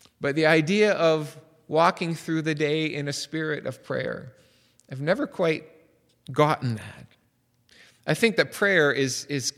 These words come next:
cognitive, intentional communication with God. And I suspect that if you don't know you're praying, you're probably not. It doesn't mean there's not longings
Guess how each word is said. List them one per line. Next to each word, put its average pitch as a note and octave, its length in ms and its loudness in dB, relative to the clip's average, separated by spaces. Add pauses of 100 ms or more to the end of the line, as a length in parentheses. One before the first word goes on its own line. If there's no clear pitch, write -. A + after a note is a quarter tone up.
cognitive, F3 1120 2
intentional D#3 840 -2
communication D3 1000 -2 (420)
with C3+ 320 4
God. B2 540 0
And C3 140 -4
I E3+ 160 6
suspect C#3+ 540 0
that C#3 120 0
if C#3+ 120 -4
you C#3+ 60 -4
don't D#3 240 0
know D#3 200 2
you're F#3+ 160 2
praying, F#3 580 -6 (120)
you're - 100 -12
probably C#3+ 540 -2
not. - 380 -10 (1160)
It - 60 -14
doesn't D#3+ 260 0
mean D#3+ 160 -2
there's D3 180 -2
not D3+ 240 0
longings D3+ 720 0